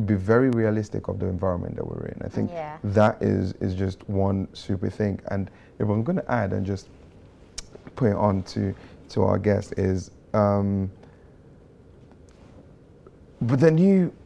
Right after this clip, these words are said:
Speaker 1: act has obviously brought in, like, you know,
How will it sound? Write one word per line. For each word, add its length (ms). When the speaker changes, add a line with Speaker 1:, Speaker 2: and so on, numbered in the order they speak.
Speaker 1:
act 300
has 120
obviously 340
brought 340
in, 140
like, 280
you 60
know, 140